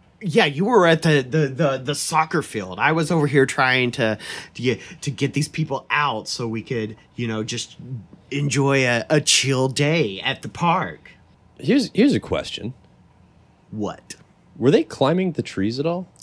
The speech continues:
Speaker 1: They were climbing the trees.
Speaker 2: Ah, so that's why we need to get them out. Right.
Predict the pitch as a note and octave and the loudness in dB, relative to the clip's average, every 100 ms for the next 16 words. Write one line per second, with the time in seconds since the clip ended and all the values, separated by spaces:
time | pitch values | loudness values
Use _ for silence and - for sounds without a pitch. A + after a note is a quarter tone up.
0 | - E3+ F#3 F#3 B4 A#4+ - C4 G#3+ F#3 | 2 4 6 6 6 6 2 2 2 4
1 | E3 C#3 A#2+ - A#2+ F#2+ F2+ G#2+ A#2+ C3 | 2 2 0 0 0 0 -4 -2 0 2
2 | C#3 C3+ B2 A#2+ A#2 B2+ - B2 A2 G#2 | 2 2 0 0 2 2 2 2 2 2
3 | G2 F2+ F#2+ - E2+ D#2+ - F#2+ A2+ G2+ | 0 -2 -2 -4 -6 -6 -4 -4 0 0
4 | F2 | -2